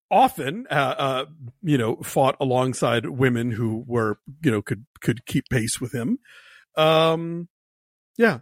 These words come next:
I don't, I don't, I, I don't know what people are expecting here. Like, it's, that's a nonsense argument.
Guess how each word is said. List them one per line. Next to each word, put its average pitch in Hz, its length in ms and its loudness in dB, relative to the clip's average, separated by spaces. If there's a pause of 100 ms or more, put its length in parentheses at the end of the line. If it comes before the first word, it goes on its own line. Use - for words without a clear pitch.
(140)
I 151 220 -4
don't, 180 220 -4
I 147 80 0
don't, 160 220 -4 (100)
I, 156 420 0
I 170 80 6
don't 180 120 2
know 175 80 4
what 170 140 0
people 151 340 0
are 123 140 -2
expecting 127 580 -2
here. - 340 -12
Like, 95 200 -12 (280)
it's, - 800 -8 (880)
that's 123 160 -8
a 127 60 -4
nonsense 120 500 0
argument. 95 400 -10